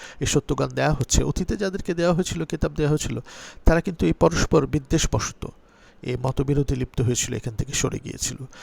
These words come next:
আসলে যারা সত্য অস্বীকার করবে, আল্লাহ তাদের যথাযথ হিসাব গ্রহণ করবেন। বিশ নম্বর আয়াত, "তাই হে নবী, এখন যদি ওরা তোমার সাথে বিতর্ক করে, তবে ওদের বলো,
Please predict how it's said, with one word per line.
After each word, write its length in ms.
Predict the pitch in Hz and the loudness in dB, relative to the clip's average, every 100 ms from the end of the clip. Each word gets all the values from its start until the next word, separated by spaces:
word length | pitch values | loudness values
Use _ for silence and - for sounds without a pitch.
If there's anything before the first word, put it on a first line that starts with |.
| - - | -18 0
আসলে 340 | 156 - 170 156 | 4 4 4 2
যারা 180 | 156 | 2
সত্য 340 | 147 160 - 156 | 2 0 2 4
অস্বীকার 460 | 147 - - 143 | 4 4 0 0
করবে, 400 | 135 139 127 131 123 - - | 2 2 2 -2 -4 -12 -4
আল্লাহ 220 | 135 139 131 | 0 2 2
তাদের 400 | 127 123 123 117 | 0 0 -4 0
যথাযথ 640 | 147 - 156 147 131 - | 4 6 6 6 2 -2
হিসাব 400 | 117 131 - 117 - - 123 | -2 0 0 0 -2 -6 -2
গ্রহণ 200 | 123 123 | -2 -2
করবেন। 440 | - 127 - - - _ _ - - - - - - - - - | -4 -6 -4 -8 -10 _ _ -20 -20 -20 -20 -20 -20 -20 -20 0
বিশ 220 | 151 - | 4 4
নম্বর 200 | 160 160 | 6 8
আয়াত, 300 | 156 160 - | 8 8 6
"তাই 360 | 147 151 156 151 | 4 4 6 4
হে 200 | - 147 | 2 2
নবী, 380 | 147 139 131 143 - - | 4 2 0 -4 -10 0
এখন 280 | 143 - 156 | 0 4 4
যদি 480 | 143 143 139 127 131 - - | 4 4 2 0 -6 -14 -2
ওরা 140 | 139 | 0
তোমার 280 | 135 143 139 | 2 2 4
সাথে 280 | - - 131 | 8 8 8
বিতর্ক 420 | - - 127 - | 2 4 4 2
করে, 360 | 127 131 123 113 - - - | 2 2 0 -6 -10 0 4
তবে 220 | 135 139 | 6 6
ওদের 240 | 135 131 | 6 4
বলো, 360 | 123 131 123 | 4 4 4